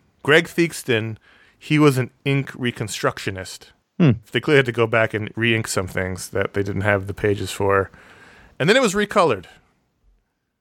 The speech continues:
Speaker 1: And if you've
Speaker 2: Mm-hmm.
Speaker 1: listened to our show, you know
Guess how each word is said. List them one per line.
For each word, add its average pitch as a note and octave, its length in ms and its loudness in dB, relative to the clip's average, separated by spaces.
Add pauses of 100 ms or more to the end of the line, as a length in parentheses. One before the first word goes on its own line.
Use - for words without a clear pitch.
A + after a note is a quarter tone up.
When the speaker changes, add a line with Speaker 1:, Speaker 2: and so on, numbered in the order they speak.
(240)
Speaker 1:
And C3 320 2
if C3 120 -2
you've C#3 100 -2
Speaker 2:
Mm-hmm. G#2 100 6
Speaker 1:
listened G#2 220 2
to F3+ 100 6
our D3 80 4
show, E3 280 0
you C#3 160 0
know A2+ 460 0